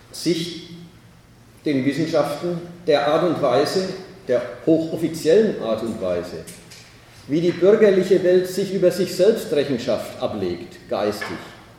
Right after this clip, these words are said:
wie die bürgerliche Welt sich den Laden erklärt, sich das ab und zu mal vorzunehmen, denn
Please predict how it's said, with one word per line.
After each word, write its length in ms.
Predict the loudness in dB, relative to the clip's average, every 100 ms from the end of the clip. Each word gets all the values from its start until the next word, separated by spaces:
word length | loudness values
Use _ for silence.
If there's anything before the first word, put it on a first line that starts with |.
| -20 -20 -20 -20 -20 -20 -20 -8
wie 80 | -4
die 120 | -4
bürgerliche 600 | 4 4 6 4 4 2
Welt 240 | 4 4 2
sich 440 | -2 -2 -2 -2
den 220 | -2 0
Laden 400 | 0 0 0 -2
erklärt, 640 | -6 -8 -4 -4 -4 -8 -14 -20 -20 -20 -20 _ _ -20 _ _ _ _ _ _ _ _ _
sich 200 | -10 -6
das 140 | -4
ab 120 | 0 2
und 160 | 4
zu 80 | 4
mal 160 | 2 4
vorzunehmen, 840 | 4 4 2 0 2 2 0 -2 -8 -14 -20 -20 -20 -20 -20 -20 -20 -20 -20 -2 4
denn 340 | 6 4